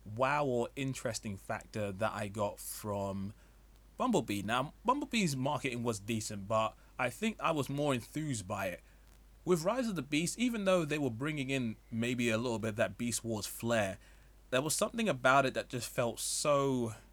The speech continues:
"We've been here before." And it's interesting that Transformers now, at least in the film franchise, has had so many world-ending events happen. It just felt like we was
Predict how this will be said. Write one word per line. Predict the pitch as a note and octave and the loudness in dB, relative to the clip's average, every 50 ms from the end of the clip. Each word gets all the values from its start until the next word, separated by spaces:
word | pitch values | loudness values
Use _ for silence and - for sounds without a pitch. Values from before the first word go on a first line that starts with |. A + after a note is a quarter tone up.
| - - - - - - - | -20 -20 -20 -20 -20 -16 -8
"We've | A2 B2 C3 B2 A2 - - - | -2 0 2 2 0 -2 -4 -2
been | B2+ C#3 C#3 | -2 -2 -2
here | B2 - - D3 C#3+ C#3+ | -4 -4 0 0 0 0
before." | - A2 - - - - - A2+ B2 D3 F#3+ A#3+ B3+ - - - - - - - - - - - - - - - | 0 -4 -8 -8 -10 -6 -4 -2 0 0 -2 -2 -4 -8 -14 -20 -20 -20 -20 -20 -20 -20 -20 -20 -20 -14 -2 0
And | B2 B2+ B2+ | 2 2 2
it's | B2 B2 | 2 0
interesting | D3+ E3 E3 D#3 - D#3 D3 - - D3+ C3+ C3 | 0 -2 -4 -2 -4 -4 -2 -2 -4 -4 -4 -2
that | B2+ B2 A#2 G#2+ - - - - - - - - - - - | 0 0 0 -2 -4 -10 -20 -20 -20 -20 -20 -20 -20 -16 -6
Transformers | - - E3 D#3+ - - - D#3+ D#3 D#3 D3+ C3+ B2 A#2 A2+ | 2 4 4 4 2 -2 -4 -2 -2 0 0 0 0 0 0
now, | A2+ A2+ A#2 B2 A2+ G#2+ G2+ F2+ E2 F2+ E2+ - - - - - - - - - - | -2 -2 -2 0 0 0 0 -2 -4 -8 -10 -12 -16 -20 -20 -20 -20 -20 -20 -18 -10
at | A#2 A2+ | -4 -2
least | A#2+ A#2+ A2+ | -2 0 0
in | A#2 A2 | -2 -4
the | F#2+ | -4
film | - - B2 C3 C3 A2+ | -4 -2 0 0 0 0
franchise, | - A#2+ G#2+ G#2+ G#2 G#2+ G2 | 0 -2 -2 -2 -2 -4 -6
has | F#2+ G2 | -6 -6
had | G2+ A2+ G#2+ - | -6 -6 -6 -4
so | - A2 | -4 -4
many | G#2+ G#2 G2+ G2 | -4 -4 -4 -4
world-ending | F#2+ G2 G#2 G#2 G#2+ F#2+ G#2 G#2+ G#2 F#2+ F2+ | -2 -2 0 0 0 0 -2 -2 -4 -4 -6
events | E2 F2+ A2+ A#2 A#2 A2+ - | -6 -4 -4 -4 -2 -2 -4
happen. | - A2+ G2+ - - G2 G2 - - - - - - - - - - - - - - - - | -4 -4 -6 -6 -6 -8 -8 -8 -12 -18 -20 -20 -20 -20 -20 -20 -20 -20 -20 -20 -18 -6 -2
It | B2+ A#2+ | -2 0
just | C3 B2+ - | 0 0 0
felt | - D3 D3 B2+ | 0 0 2 4
like | B2+ B2+ - | 2 2 2
we | B2+ C3 C3 B2+ | 2 0 0 2
was | B2 A#2+ A2+ A2+ A2+ | 2 0 0 -2 -6